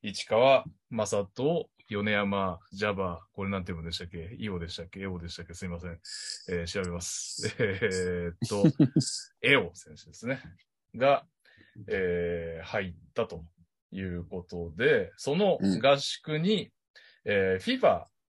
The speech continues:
Speaker 1: バスケワールドカップ二千二十三トレーニングキャンプメンバー、えー、馬場雄大、吉井裕鷹、テーブス海、渡辺飛勇、西田雄大、井上宗一郎、えー、富永啓生、金近廉。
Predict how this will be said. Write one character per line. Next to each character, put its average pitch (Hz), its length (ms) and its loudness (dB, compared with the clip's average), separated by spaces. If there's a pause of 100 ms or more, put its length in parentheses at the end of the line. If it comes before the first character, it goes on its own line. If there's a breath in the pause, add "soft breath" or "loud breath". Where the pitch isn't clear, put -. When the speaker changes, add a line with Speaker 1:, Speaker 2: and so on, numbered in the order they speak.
(140)
Speaker 1:
バ 143 160 6
ス - 180 -10
ケ 110 120 2
ワ 113 160 4
ー - 20 2
ル 113 80 0
ド 107 60 0
カ 117 120 2
ッ 107 60 2
プ 101 160 -6
二 98 80 -2
千 113 160 0
二 110 100 0
十 95 140 -4
三 92 240 -4
ト 117 120 -4
レ 165 120 4
ー - 20 2
ニ 175 120 0
ン - 20 -4
グ 147 100 -4
キ 147 80 2
ャ 135 60 6
ン 123 80 -2
プ 113 120 -2
メ 110 120 4
ン 95 120 0
バ 80 100 -4
ー、 - 20 -4 (540 soft breath)
え 85 400 0
ー、 82 40 -12
馬 104 100 2
場 156 160 6
雄 151 260 -2
大、 90 160 0
吉 90 420 -6
井 - 20 -4
裕 113 160 0
鷹、 85 420 -4
テ 127 140 2
ー 104 40 0
ブ 92 80 -6
ス 90 120 -12
海、 85 240 -6
渡 87 200 -2
辺 110 200 -2
飛 107 80 -8
勇、 85 240 -8
西 117 400 -8
田 101 300 0
雄 107 300 -6
大、 110 220 0
井 113 300 -4
上 107 180 0
宗 104 180 -2
一 98 140 -8
郎、 120 240 -2 (420 loud breath)
え 95 420 2
ー、 - 20 -4
富 160 240 2
永 110 260 6
啓 95 240 -4
生、 90 280 -6
金 107 180 -4
近 92 200 -8
廉。 90 180 -8